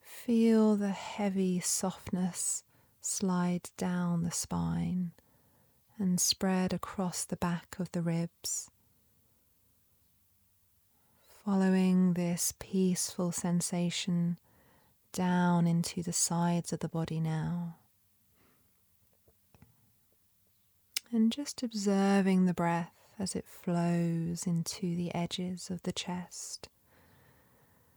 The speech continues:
moving down into the stomach, the abdomen, the hips,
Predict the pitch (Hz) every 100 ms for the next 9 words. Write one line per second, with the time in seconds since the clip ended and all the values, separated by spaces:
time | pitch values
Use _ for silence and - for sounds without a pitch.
0 | _ - 226 220 214 214 214 202 180 175
1 | 175 180 175 175 175 175 - 185 175 175
2 | - - 170 165 165 - - - - _
3 | _ _ _ _ _ _ - 180 165 160
4 | - - 156 156 160 165 - _ _ _
5 | _ _ _ _ - 175 - 180 185 _
6 | - - -